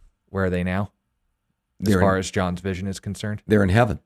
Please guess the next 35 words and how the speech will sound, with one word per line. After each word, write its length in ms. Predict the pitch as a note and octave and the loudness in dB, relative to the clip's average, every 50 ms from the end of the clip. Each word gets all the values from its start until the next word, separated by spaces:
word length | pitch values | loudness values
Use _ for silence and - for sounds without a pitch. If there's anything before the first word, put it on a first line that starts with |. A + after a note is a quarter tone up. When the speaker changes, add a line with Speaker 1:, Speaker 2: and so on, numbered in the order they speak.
| _ - | _ -6
Speaker 2:
Yeah. 160 | - G2 F#2+ | -2 -2 0
Speaker 1:
Okay, 220 | F#2+ - - F2+ E2 | 0 0 -2 -2 -2
so 200 | - - G2+ F#2+ | -2 -2 -2 -2
if 120 | F2 - | -2 -2
you're 160 | G2 F#2+ F#2+ G#2 | -4 -2 -2 0
in 100 | A2 A2 | 0 0
the 80 | A2 | -2
tribulation, 680 | - - B2 G2+ A2 G#2+ G2+ G2+ G2 F#2+ - - G2+ | -2 0 -2 0 2 2 2 2 2 0 -2 -4 -6
that 100 | F#2 - | -6 -6
means 160 | - F#2+ F2 F2+ | -6 -6 -8 -8
you 60 | G2 | -8
can't 260 | - - G#2 F#2+ - | -6 -4 -6 -6 -4
go 140 | E2 F#2+ F2 | -6 -6 -6
to 60 | F2 | -4
heaven? 400 | E2+ E2 F#2 G2 G2 A#2 A#2+ A#2 - _ _ _ _ _ _ _ _ _ _ _ _ _ _ | -4 -4 -4 -4 -4 -4 -4 -6 -8 _ _ _ _ _ _ _ _ _ _ _ _ _ _
Speaker 2:
No. 200 | - G2+ F#2+ G#2 G2 | -2 -2 -2 0 0
Speaker 1:
Not 160 | G2+ G2 G2+ | 0 0 0
according 420 | F#2 - - A2 G2+ F#2+ G2 G2 | 0 -2 -2 -2 0 0 -2 -2
to 80 | F2+ F2+ | -4 -6
this. 440 | - - - - - - - - - | -8 -10 -12 -10 -6 -4 -2 4 8
<laughs> 20 | |
Speaker 2:
Well, 160 | D#3+ C#3+ A#2+ | 10 10 10
yeah, 260 | A#2 D3 D3 C3+ G2+ | 10 10 10 10 10
and, 240 | G#2+ A#2 A#2 A#2 A2+ | 8 4 2 0 2
and 160 | A#2+ B2 G#2+ | 2 2 2
to 80 | - A2 | 2 2
me, 220 | A2+ C3 C#3 B2 | 4 4 6 6
when 140 | G2 G#2+ G#2 | 6 6 4
that 200 | G2 G2+ G2+ - | 4 2 2 2
question 340 | - A2+ G#2 - - G2+ E2+ | 0 0 0 0 -2 -4 -2
comes 260 | - G#2 F2 E2 D#2+ | 0 0 0 0 2
up, 220 | G#2+ G2+ F#2 - - | 2 2 0 0 2
I 120 | F2+ F#2 | 2 4
always, 460 | F#2+ F#2 F#2 F2+ D#2+ - - - - F2+ | 4 4 4 2 0 -4 -8 -6 -2 0
uh, 200 | F2 E2+ F2 | 0 0 0